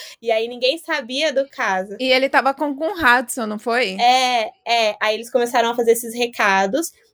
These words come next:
Speaker 1: E quando, só que o Boninho viu que tinha muita gente ali movimentando isso e passando muita informação. E ele chegou com o pessoal da Casa de Vidro,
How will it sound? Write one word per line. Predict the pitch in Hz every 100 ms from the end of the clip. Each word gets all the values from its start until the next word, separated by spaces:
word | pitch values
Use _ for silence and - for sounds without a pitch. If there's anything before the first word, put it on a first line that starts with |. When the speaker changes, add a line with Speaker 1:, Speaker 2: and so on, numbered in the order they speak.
| -
Speaker 1:
E | 233
quando, | 269 262 311 - _
só | - 262
que | 254 254 _ _
o | 226
Boninho | 247 254 285 320
viu | 214 226
que | 226
tinha | - 233 220
muita | 220 233 330 302
gente | 226 214 202 202 202
ali | 202
movimentando | 196 196 196 190 196 185 190
isso | 202 196
e |
passando | 196 190 190
muita | 190 208 247
informação. | 240 175 165 - 208 196
E | 208
ele | 202
chegou | 220 226 196 208 277
com | 302 320
o |
pessoal | 277 - 233
da |
Casa | 208 214 208
de |
Vidro, | 190 196